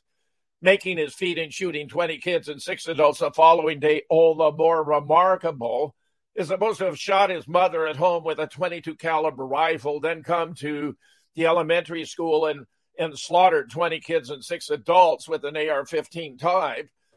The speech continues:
I-, interestingly, that weapon was not found in the school, but only two handguns,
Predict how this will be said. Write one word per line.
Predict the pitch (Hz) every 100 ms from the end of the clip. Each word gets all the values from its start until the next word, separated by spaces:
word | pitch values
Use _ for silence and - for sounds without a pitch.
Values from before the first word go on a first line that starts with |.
| _ _
I-, | 175 180 -
interestingly, | 202 208 202 196 170 - 175 165 160 - _ _ -
that | 180 -
weapon | 156 190 170 165
was | 151 143
not | 175 160 -
found | 175 180 170 151
in | 160
the | 147
school, | 117 - 190 202 156 147
but | 139 160 165
only | 165 151
two | 165 160
handguns, | 135 170 185 185 151 143 113 139 135